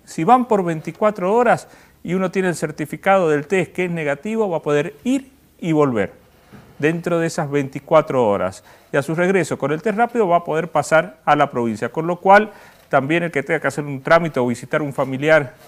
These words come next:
<laughs> a otra provincia lo va a poder hacer. Lo que no está claro todavía, y que eso se va a ver cuando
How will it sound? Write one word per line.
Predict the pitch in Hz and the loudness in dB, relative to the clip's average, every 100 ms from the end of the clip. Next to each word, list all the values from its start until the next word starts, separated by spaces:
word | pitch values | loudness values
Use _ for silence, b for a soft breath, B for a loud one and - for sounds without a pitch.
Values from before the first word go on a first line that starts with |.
| - | -14
<laughs> | - - | -12 -10
a | 160 | -6
otra | 165 165 | -4 -2
provincia | 170 196 180 | -2 -2 0
lo | 143 | 0
va | 147 | 0
a | |
poder | 143 139 139 | 0 -2 0
hacer. | 131 107 B B B B _ | 0 -2 B B B B _
Lo | 143 139 | -2 0
que | 147 | 0
no | 175 | -2
está | 185 185 | -2 0
claro | 196 202 - | 2 2 0
todavía, | 190 208 254 240 160 | 0 0 2 2 0
y | |
que | 175 | -2
eso | 165 160 | -6 -6
se | 147 | -2
va | 151 | 0
a | |
ver | 165 160 | 0 -2
cuando | 139 135 131 120 | -2 -2 0 -2